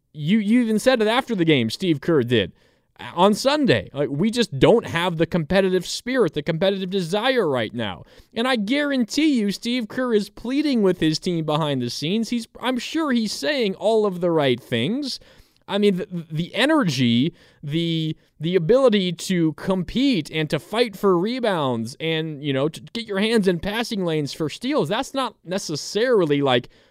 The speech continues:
a coaching thing. It's not like I can teach you to do that. It's just, like, a decision by your individual players. So, I mean, at a certain extent, I can't really blame Kerr for the lack of that,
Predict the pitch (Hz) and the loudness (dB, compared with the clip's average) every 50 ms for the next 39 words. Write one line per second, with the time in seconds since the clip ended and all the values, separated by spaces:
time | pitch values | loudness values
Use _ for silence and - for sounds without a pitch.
0 | _ _ _ _ 139 131 - - _ - - - 170 233 302 302 - - - 151 | _ _ _ _ -8 -8 -8 -8 _ -18 -2 2 2 4 4 2 0 0 0 0
1 | 131 117 107 - - - - - 113 131 135 - - 208 202 190 214 202 170 185 | 0 0 -2 -6 -6 -6 -2 -2 -2 -2 -4 -4 -4 -6 -4 -2 -4 -2 0 0
2 | 175 160 - 170 143 127 117 - - - 247 269 302 - - - 175 170 156 147 | 0 0 0 -2 -4 -4 -6 -8 -2 0 0 0 0 -2 -6 -4 -2 0 0 2
3 | 135 135 120 107 110 185 254 285 233 175 135 147 160 175 165 - - 214 226 - | 2 2 0 0 -2 -2 -2 0 0 0 -2 -2 -4 -4 -6 -6 -6 -6 -6 -6
4 | - 180 160 - 165 151 151 175 160 - - - 285 320 294 196 147 139 139 156 | -4 -6 -2 -2 -2 -2 0 -2 -4 -4 -6 -4 0 0 0 2 2 0 -2 -2
5 | - - - - - - 143 190 233 262 240 226 214 247 269 269 240 214 233 269 | -6 -10 -20 -20 -18 -8 -4 -2 0 2 4 4 4 4 4 2 0 0 0 -2
6 | 240 208 220 208 202 202 - - 277 320 359 339 247 - 117 - - - - - | 0 2 4 4 4 4 0 -4 -2 0 2 2 2 2 2 -2 -6 -6 -8 -8
7 | - _ _ _ _ _ _ _ _ _ _ _ _ _ _ _ _ _ _ _ | -8 _ _ _ _ _ _ _ _ _ _ _ _ _ _ _ _ _ _ _
8 | _ 170 - 220 220 208 180 160 214 220 214 208 208 196 190 175 - - 285 330 | _ -6 -2 -2 0 0 0 0 0 0 0 2 0 0 0 -2 -2 0 0 0
9 | 330 277 180 175 170 151 - - - - 156 160 180 - - 170 165 - - 190 | 0 -2 -4 -2 -2 -2 -2 -4 -4 -2 0 0 0 -2 -2 -4 -4 -4 -4 -4
10 | 226 226 - - 175 180 170 170 170 151 147 165 180 175 170 160 147 - - - | -4 -4 -4 0 0 2 2 2 -2 -2 -2 0 2 2 2 0 -2 -6 -2 -2
11 | 233 269 262 208 - 185 160 156 139 135 165 220 294 359 - - 196 151 131 127 | 0 0 0 -2 -2 0 0 0 0 0 -2 -2 -4 -4 -2 -2 -2 -2 0 0
12 | 127 131 156 - | -2 -2 -2 -4